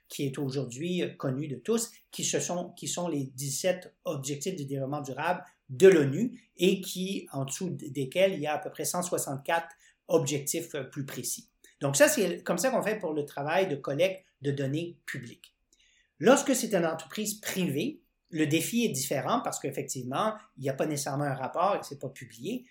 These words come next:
Donc, on a développé un questionnaire intelligent que l'entreprise et le gestionnaire, euh, comprend parce qu'on parle de leurs opérations et que nous, on traduit en termes d'impact. Donc, ce questionnaire intelligent prend à peu près deux à trois heures de l'entrepreneur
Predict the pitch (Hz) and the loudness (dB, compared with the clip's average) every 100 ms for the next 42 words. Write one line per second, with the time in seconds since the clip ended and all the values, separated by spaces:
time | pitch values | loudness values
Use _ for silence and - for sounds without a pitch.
0 | _ - 190 226 185 196 190 185 165 220 | _ 4 6 6 4 2 4 4 2 4
1 | 233 233 - 139 - 240 - 185 175 160 | 2 2 -4 -4 0 0 0 0 0 -2
2 | 139 131 123 113 165 247 - _ - 180 | -4 -6 -10 -8 -6 -8 -12 _ 2 4
3 | 170 220 220 - - 208 196 151 - 151 | 6 4 2 -4 -6 -4 -4 -4 -4 -2
4 | 135 135 131 123 160 156 170 139 139 190 | -2 -4 -10 -4 -2 -2 -2 -2 0 0
5 | 190 - - - 135 - 170 147 202 233 | 0 -4 -18 -8 -6 2 2 4 2 2
6 | 175 - 143 165 165 139 131 127 120 156 | 0 -2 0 2 2 2 -2 -2 -2 -2
7 | 156 123 123 196 226 - 151 - 165 254 | -2 -4 -4 -4 -4 -6 -4 -2 2 4
8 | 233 - - 185 131 139 220 226 _ - | 4 0 2 2 0 -4 -4 -6 _ -6
9 | 160 139 185 170 135 151 139 143 131 - | -4 0 0 0 -2 -2 -4 -6 -10 -14
10 | - - _ - - - 165 226 - - | -20 -20 _ -20 -14 4 6 6 2 -4
11 | 165 151 - 262 262 226 214 180 180 139 | -4 -4 0 0 2 2 2 2 -2 -2
12 | 175 202 - 156 151 - 165 143 175 175 | -2 -2 -2 -6 -6 -4 -2 0 2 2
13 | - 156 139 147 180 175 - - 135 156 | 0 -2 0 2 4 2 -6 -10 0 2
14 | 147 135 - 135 131 127 170 226 | 2 -2 -6 -8 -6 -2 -2 -2